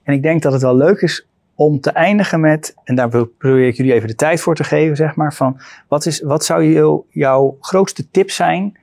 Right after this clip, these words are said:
als iemand die nu nog moet gaan beginnen met zo'n, met het schrijven en het tot stand brengen van zo'n transformatieplan? En jullie hebben allemaal daar ervaringen mee. Je zegt altijd ook heel veel lessons learned zijn, hè, ook van anderen. Er wordt ook veel gedeeld.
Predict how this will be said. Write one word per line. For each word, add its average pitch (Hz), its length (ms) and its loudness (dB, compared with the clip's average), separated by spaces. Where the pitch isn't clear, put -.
als 147 160 -2
iemand 147 360 2
die 139 120 -2
nu 143 200 2
nog 196 200 0
moet 156 140 -6
gaan 143 140 -2
beginnen 143 340 -2
met 123 160 -4
zo'n, 117 280 -4
met 127 140 -2
het 120 100 -6
schrijven 131 680 -2
en 117 100 -6
het 113 100 -8
tot - 180 -12
stand 143 240 0
brengen 123 260 -2
van 120 120 -2
zo'n 117 140 -6
transformatieplan? 120 960 -6
En - 60 -20
jullie - 180 -2
hebben 127 180 0
allemaal 143 180 0
daar 120 320 0
ervaringen 160 560 -2
mee. 185 340 -4
Je 123 140 -4
zegt 139 160 0
altijd 120 240 -4
ook 120 100 -2
heel 123 160 0
veel 117 320 0
lessons 117 640 -2
learned 120 360 0
zijn, 151 360 0
hè, 180 200 0
ook 123 180 -2
van 117 180 -4
anderen. 170 420 2
Er 226 120 -4
wordt 120 220 -2
ook - 80 -12
veel 123 200 0
gedeeld. 151 720 0